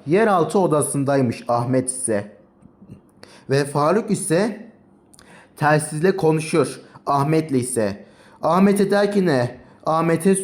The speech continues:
se-, sö-, Ahmet'e seslenir. Far-, Faruk ise, "Şş,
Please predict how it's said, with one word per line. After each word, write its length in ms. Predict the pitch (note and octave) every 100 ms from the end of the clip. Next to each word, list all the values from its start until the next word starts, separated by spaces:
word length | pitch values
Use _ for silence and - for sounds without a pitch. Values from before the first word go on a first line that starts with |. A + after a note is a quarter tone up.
| - -
se-, 240 | F3 D#3+ D3+
sö-, 380 | - D#3+ D#3 - - - - -
Ahmet'e 440 | C#3+ D3+ D#3 D#3 G3+
seslenir. 640 | G3 C#3 - C#3 B2+ - -
Far-, 520 | D3 D3+ D#3+ D3+ C3+
Faruk 360 | C#3 D3+ D#3 D#3
ise, 260 | C#3+ A#2
"Şş, 440 | G#2 - - -